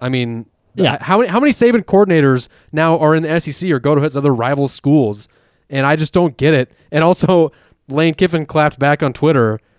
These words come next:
Speaker 1: and said, "Hey, just so you know, uh, since we run tempo, like, we call our plays first." Like, we get the play in,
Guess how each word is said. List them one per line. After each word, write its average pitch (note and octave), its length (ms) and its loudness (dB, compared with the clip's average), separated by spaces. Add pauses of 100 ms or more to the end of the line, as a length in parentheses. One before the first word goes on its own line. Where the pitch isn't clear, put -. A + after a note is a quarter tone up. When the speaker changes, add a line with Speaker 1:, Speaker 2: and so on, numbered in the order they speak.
(120)
Speaker 1:
and B2 140 -10
said, C3 200 0
"Hey, D3 180 0
just C#3 180 -4
so E3 80 0
you C#3+ 140 -2
know, C3 400 2 (360)
uh, A#2+ 280 0
since - 260 -10
we D3+ 80 4
run C3+ 220 0
tempo, A#2 560 -2 (300)
like, A2+ 140 -8
we C3 220 -4
call C#3 280 0
our A#2 120 0
plays A#2+ 340 -4
first." - 520 -6 (220)
Like, A2+ 140 -8
we C#3 160 0
get D3 160 -4
the D3 80 -6
play D#3 380 0
in, A2+ 180 -4